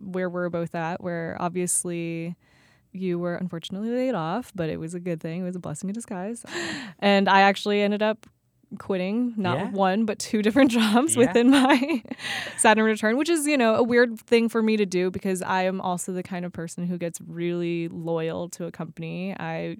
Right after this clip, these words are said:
Speaker 1: tend to, like, work at a place for at least, you know, two years, which can
Speaker 2: Yeah.
Speaker 1: be a long time for someone who works in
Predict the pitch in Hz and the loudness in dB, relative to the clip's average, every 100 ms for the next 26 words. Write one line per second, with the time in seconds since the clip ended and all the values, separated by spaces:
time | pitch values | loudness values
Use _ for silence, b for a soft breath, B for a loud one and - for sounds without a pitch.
0 | 226 _ - - 170 170 170 170 165 170 | -16 _ -14 -8 -8 -6 -8 -8 -8 -8
1 | 180 170 170 165 175 165 170 - 170 175 | -8 -6 -10 -8 -8 -6 -6 -8 -8 -8
2 | 165 - 226 262 - 220 175 175 - 202 | -8 -8 -4 -4 -4 -4 -4 -6 -8 -6
3 | 170 170 - 233 - B B B 233 240 | -6 -6 -8 -10 -12 B B B 0 4
4 | 220 196 185 180 185 170 170 175 - 170 | 4 4 0 -2 -6 -8 -6 -8 -8 -8
5 | 170 175 165 160 160 - - 175 170 165 | -6 -6 -6 -8 -10 -6 -6 -6 -8 -8
6 | - | -12